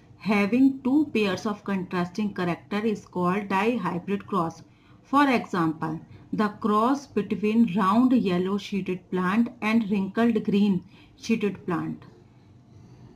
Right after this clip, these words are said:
P generation means parental generation, in which yellow and round are dominant and green and wrinkled is recessive. Yellow and r-, round plant gives gamete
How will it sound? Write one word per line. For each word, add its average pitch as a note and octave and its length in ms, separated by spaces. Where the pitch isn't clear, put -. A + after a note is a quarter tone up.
P C#4+ 180
generation C4+ 540
means D4 200
parental G#3 600
generation, G#3+ 680
in A#3 280
which D4 340
yellow G#3+ 500
and C4+ 280
round G#3 320
are A3+ 140
dominant F3 760
and A3 420
green B3 380
and A#3+ 180
wrinkled F#3+ 380
is A#3 180
recessive. F3+ 480
Yellow A#3+ 420
and C4+ 320
r-, G#3 60
round G3 480
plant G3+ 340
gives G#3 300
gamete F#3+ 540